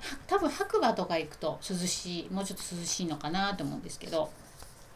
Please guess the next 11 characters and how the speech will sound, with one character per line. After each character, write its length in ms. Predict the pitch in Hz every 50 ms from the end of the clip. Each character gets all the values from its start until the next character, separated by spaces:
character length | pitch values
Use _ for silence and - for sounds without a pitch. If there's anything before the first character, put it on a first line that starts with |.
| - - - - - - - - - - - - - - - - - - - - - - - - - -
で、 320 | - 214 214 214 208 208 - - - - -
あ 180 | 220 196 190
の、 400 | 185 185 180 180 180 175 175 185
両 160 | 220 247 262
親 200 | 233 - 196 175
の 100 | 160 160
家 180 | 156 165 175 170
が 120 | 160 151
あ 20 | 147
っ 20 |
て、 380 | 147 - - - 160 151 -